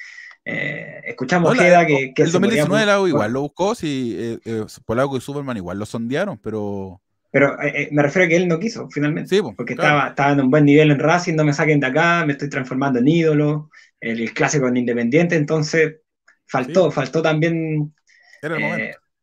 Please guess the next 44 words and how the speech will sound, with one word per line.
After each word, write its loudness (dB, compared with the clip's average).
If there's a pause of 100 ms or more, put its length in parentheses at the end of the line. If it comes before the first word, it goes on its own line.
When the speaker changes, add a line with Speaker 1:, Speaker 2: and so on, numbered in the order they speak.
(140)
Speaker 1:
un, 0
una 2
química 4
entre 2
el -2
jugador 4
y 2
la 4
dirigencia, 0
pero -12
Speaker 2:
Y 0
un -2
mea -2
culpa -4
también, -8
pues, -12
o -6
sea, -2
no -4
Speaker 1:
También, -
Speaker 2:
solamente, -4
Speaker 1:
un -2
mea -4
Speaker 2:
no -4
solo -2
Speaker 1:
culpa. -
Speaker 2:
decir -2
que -6
el -8
club -6
no -4
me -4
quería, -4
porque -4
cuando -4
el -14
club -8
te -12
quiso, -8
tú -8
no -4
quisiste, -6
o -12
sea, -4